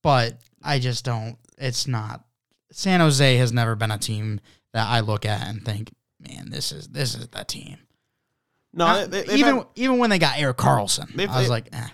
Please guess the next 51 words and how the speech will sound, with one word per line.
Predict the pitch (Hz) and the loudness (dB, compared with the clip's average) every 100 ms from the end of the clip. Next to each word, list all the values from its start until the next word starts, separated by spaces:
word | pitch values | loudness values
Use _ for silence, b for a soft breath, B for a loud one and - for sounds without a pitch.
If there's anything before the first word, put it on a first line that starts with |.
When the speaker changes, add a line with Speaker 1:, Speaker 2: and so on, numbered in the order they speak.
| _ | _
Speaker 2:
they've | 180 196 | -2 0
had | 196 | -2
one | 139 127 | -2 -2
or | 107 | -2
two | - 95 | -4 -4
of | 98 | -2
those | 95 90 | -4 -4
in | 92 | -6
their | 98 95 | -4 -6
existence. | 95 95 107 - | -8 -8 -8 -10
That's | 123 | -6
really | 107 | -6
about | 87 78 85 | -6 -10 -8
it. | 85 - _ | -8 -10 _
Um, | - 98 95 101 _ _ _ _ _ _ _ _ _ _ - | -8 -6 -6 -10 _ _ _ _ _ _ _ _ _ _ -2
you | 156 | 2
know, | 143 | 4
I, | 104 139 | 4 2
I | 117 | 0
really | 139 131 | -2 -4
don't | 117 | -4
have | 120 104 | -6 -4
high | 101 | -6
expectations | - - - - | -6 -10 -12 -10
either. | 58 60 - - | -8 -8 -10 -12
Uh, | - - - | -12 -12 -6
Timo | - 139 | 0 2
Meier's | 127 123 | 2 2
not | 123 | 0
gonna | 120 120 | 2 2
have | 113 | 2
another | 107 | 0
five-goal | - 113 101 104 98 | 2 2 2 0 -2
game. | 92 95 95 | -2 -4 -4
Like, | 82 92 | -6 -8
it | 82 | -10
just | - | -8
doesn't | 107 90 67 | -6 -6 -6
work | 90 | -6
that | 95 | -4
way. | 95 | -4
Unfortunately, | 95 - 143 - 127 139 135 | -4 0 0 0 0 0 0
it | 127 | -6
was | 120 | -6
the | 113 | -2
first | 123 120 | -2 0
five-goal | - 120 107 113 | 4 4 2 -2
game | 117 110 | 0 0
in | 104 | 2
franchise | 120 98 113 - | 0 0 -2 -2
history. | 117 - 113 113 | -4 -2 -2 -2